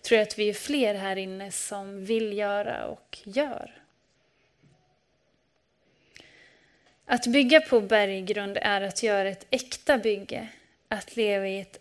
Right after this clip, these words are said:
äkta engagemang. I en av alla de bibelkommentarer som jag har läst inför den här predikan så står det: "Det räcker inte att höra Jesu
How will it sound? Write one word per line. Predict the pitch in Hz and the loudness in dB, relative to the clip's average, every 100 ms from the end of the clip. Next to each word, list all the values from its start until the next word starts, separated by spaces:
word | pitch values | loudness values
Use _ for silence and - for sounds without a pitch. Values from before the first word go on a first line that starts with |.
| - | -10
äkta | 226 - - 208 | -10 -12 -12 -10
engagemang. | 202 202 202 - 233 247 247 233 226 226 _ _ _ _ _ _ - - - - | -10 -10 -12 -10 -8 -6 -8 -10 -14 -16 _ _ _ _ _ _ -20 -20 -20 0
I | 247 | 6
en | 269 277 | 8 8
av | 247 | 8
alla | 233 220 214 | 6 6 2
de | 202 202 202 202 | 0 -2 -6 -2
bibelkommentarer | 214 196 214 208 208 - 233 220 226 285 226 208 | 0 2 2 2 -2 -6 -4 -2 4 8 10 10
som | 208 214 202 | 6 0 0
jag | 202 | 2
har | |
läst | 208 208 - - | 4 2 0 -4
inför | 202 - 208 196 190 - - | -6 -4 -2 -2 -4 -6 -14
den | - 214 202 | -6 -4 -2
här | 196 | -4
predikan | 196 202 202 196 - - - | -6 -6 -6 -4 -4 -4 -4
så | - - | -4 -2
står | 214 - 208 196 | 0 0 0 0
det: | 190 190 202 - _ - - - _ _ _ - - _ _ | 0 -2 -4 -14 _ -20 -20 -20 _ _ _ -20 -20 _ _
"Det | 240 | 10
räcker | 285 294 - 240 | 10 6 2 4
inte | 220 214 - 208 202 - | 2 -2 -2 0 0 -2
att | 214 - | -4 -4
höra | - 254 240 285 | 4 6 8 6
Jesu | 254 214 - | 4 2 0